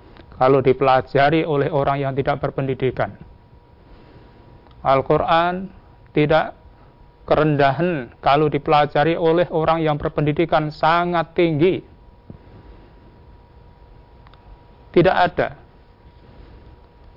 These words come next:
Bagi orang berpendidikan, Al-Quran tidak kerendahan. Bagi orang yang tidak berpendidikan, Al-Quran tidak terlalu tinggi. Semua dapat dijangkau.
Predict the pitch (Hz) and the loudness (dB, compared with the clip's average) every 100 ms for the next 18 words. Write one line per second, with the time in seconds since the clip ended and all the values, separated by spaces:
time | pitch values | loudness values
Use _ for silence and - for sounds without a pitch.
0 | - 143 143 160 190 156 151 - 156 143 | -2 0 2 2 2 2 0 -2 -2 -2
1 | 143 147 147 135 135 135 139 - 139 139 | -2 0 0 -2 -4 -4 -4 -2 -2 -2
2 | 127 131 - - - - - - - - | 0 -2 -4 -12 -20 -20 -20 -20 -20 -6
3 | - 143 143 135 156 208 220 143 147 147 | -2 0 2 0 0 -2 0 0 2 2
4 | 139 135 127 139 135 - 135 135 131 160 | 0 0 0 0 -2 -4 -4 -2 -2 0
5 | 165 160 185 135 143 156 143 143 135 160 | 0 0 -2 -4 -2 -2 -2 -2 -2 -2
6 | 151 151 160 156 147 110 - - - - | -2 -2 -2 -4 -6 -8 -12 -18 -20 -20
7 | - - - - - - - - - - | -20 -20 -20 -20 -20 -20 -20 -20 -20 -2
8 | 180 202 208 190 147 147 147 135 135 117 | 2 4 2 2 0 0 0 -2 -2 -4
9 | 117 101 | -6 -10